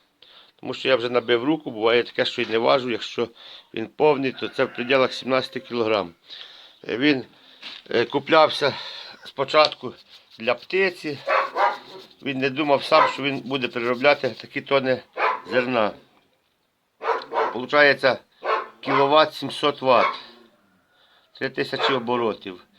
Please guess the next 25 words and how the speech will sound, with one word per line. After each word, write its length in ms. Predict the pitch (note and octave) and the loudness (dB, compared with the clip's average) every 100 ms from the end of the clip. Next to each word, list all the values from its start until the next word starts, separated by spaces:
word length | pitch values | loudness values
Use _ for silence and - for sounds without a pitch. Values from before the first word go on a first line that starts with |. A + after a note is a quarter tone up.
| _ _ _ | _ _ _
Лікор. 540 | G#2 A#2+ B2 C3+ B2 F#2 F2 - - _ | -10 -8 -6 2 2 2 -4 -20 -20 _
Да, 240 | A#2 C#3+ | -2 4
я 100 | C#3 | 4
його 360 | C#3+ C#3+ C#3 C3+ - - - _ - - _ _ F2 | 6 6 6 4 -4 -20 -20 _ -20 -20 _ _ -12
мав 340 | A#2 C#3+ B2+ | 2 2 4
замінити, 680 | A#2+ B2+ B2 E3 F3 E3+ D3+ - _ - - - - - - - | 2 2 2 2 2 0 -4 -6 _ -4 -2 -4 -2 -2 -2 -2
але 360 | A#2 A#2+ A#2+ - _ | 0 2 2 0 _
так 200 | C#3 C3+ | -4 -4
сталося, 420 | - D3 C3+ C3 | 0 2 2 0
що 240 | - - - - | 0 0 0 -2
поки 360 | A2+ A2+ C3 B2 | -6 2 2 2
що 180 | - A2 - - | -4 -10 -10 -12
він 140 | B2 | -8
мусить, 340 | C3+ B2+ C3 | -6 -8 -10
мусить 300 | - C3+ C3 | -8 -8 -8
працювати, 640 | - A2 - B2 D#3+ D#3+ D#3 - - - _ _ | -6 -6 0 2 2 2 0 0 -2 -14 _ _
тому 300 | - - B2+ | -16 -10 -10
що 300 | - - A#2 - - - C#3+ C#3+ D3+ _ _ _ _ _ _ _ _ _ _ _ - | -8 -8 -8 -6 -4 -4 -4 -14 -20 _ _ _ _ _ _ _ _ _ _ _ -14
поки 220 | C3 E3+ | -2 0
працює, 440 | D3 D3 E3 F3+ C3+ | 2 0 2 2 2
то 120 | C#3+ | 2
хай 180 | D3 C#3 | 2 2
працює, 560 | C3+ C3 C3+ A2+ G#2 | 0 -2 -4 -2 0
а 200 | F#2+ G2+ G2 - - _ _ _ _ _ _ _ _ _ | 0 -2 -4 -16 -20 _ _ _ _ _ _ _ _ _
пізніше 640 | - B2+ C3 E3 - - | -12 -12 -4 -4 -4 -4